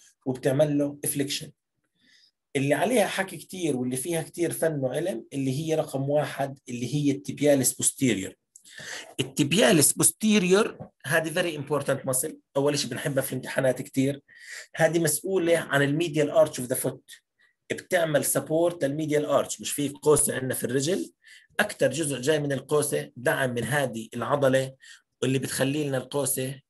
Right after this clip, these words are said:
كما هي بشكلها اللي إحنا بنعرفه. والإنسيرشن تبعها شوية، يعني more extended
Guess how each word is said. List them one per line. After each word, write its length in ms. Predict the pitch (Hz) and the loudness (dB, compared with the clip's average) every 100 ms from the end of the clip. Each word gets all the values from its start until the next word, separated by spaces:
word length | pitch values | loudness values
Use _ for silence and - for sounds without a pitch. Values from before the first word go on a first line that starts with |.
| - | -6
كما 240 | 131 135 | 0 0
هي 160 | 113 127 | 0 -2
بشكلها 380 | - 143 131 120 | -2 -2 -2 -2
اللي 100 | 127 | -4
إحنا 180 | - | -4
بنعرفه. 500 | 113 117 98 87 - _ _ _ _ _ _ _ _ - - - - - | -2 -2 -2 -4 -8 _ _ _ _ _ _ _ _ -20 -16 -16 -16 -2
والإنسيرشن 840 | 135 151 151 135 208 247 208 214 | 0 0 0 0 0 0 0 0
تبعها 720 | 190 185 180 - 131 135 - _ _ _ _ _ - | 0 0 0 0 0 -2 -4 _ _ _ _ _ -6
شوية، 880 | 131 - 147 208 180 175 190 196 - _ _ _ _ _ - - 151 | -2 -2 0 0 0 -2 -2 -4 -8 _ _ _ _ _ -20 -16 -10
يعني 280 | 147 120 135 | -4 -2 -2
more 560 | - 143 170 226 196 - - - _ _ _ - | -4 -4 -2 0 -2 -6 -14 -18 _ _ _ -8
extended 720 | 202 - - 185 196 143 113 | -4 -2 -2 -2 -2 0 -2